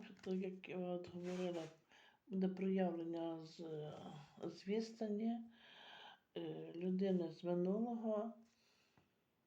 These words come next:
і,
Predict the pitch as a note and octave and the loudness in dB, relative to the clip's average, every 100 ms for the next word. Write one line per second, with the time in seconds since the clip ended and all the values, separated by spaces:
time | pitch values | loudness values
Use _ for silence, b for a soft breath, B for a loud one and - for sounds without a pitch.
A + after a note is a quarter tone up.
0 | _ _ _ _ _ _ _ _ _ _ | _ _ _ _ _ _ _ _ _ _
1 | _ _ _ _ _ _ _ b b b | _ _ _ _ _ _ _ b b b
2 | b b _ _ _ _ - | b b _ _ _ _ 0